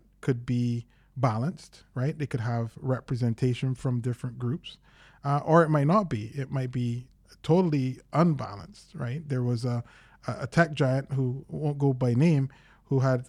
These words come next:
uh, started leveraging, um, A I machine learning in the early, like, I think this was, like, back in two thousand four, to, to determine candidates for a job. And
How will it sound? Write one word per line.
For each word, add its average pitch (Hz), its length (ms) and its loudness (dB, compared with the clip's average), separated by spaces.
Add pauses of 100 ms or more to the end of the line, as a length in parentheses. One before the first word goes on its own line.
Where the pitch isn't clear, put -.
uh, 127 60 -6
started 147 480 4
leveraging, 139 840 0
um, 123 380 -4 (400)
A 131 140 2
I 139 100 6
machine 135 400 2
learning 131 300 4
in 120 100 4
the 117 220 0
early, 127 420 0
like, 113 240 -4
I 117 40 -6
think 127 180 -6
this 117 80 -6
was, 117 100 -6
like, 113 160 -4
back 117 280 -6
in 113 60 -2
two 113 120 -6
thousand 117 340 -4
four, 170 380 0 (460)
to, 131 340 2
to 131 100 -2
determine 151 640 4 (240)
candidates 131 560 -2
for 120 200 -4
a 113 60 -4
job. 107 400 -10 (640)
And 135 480 2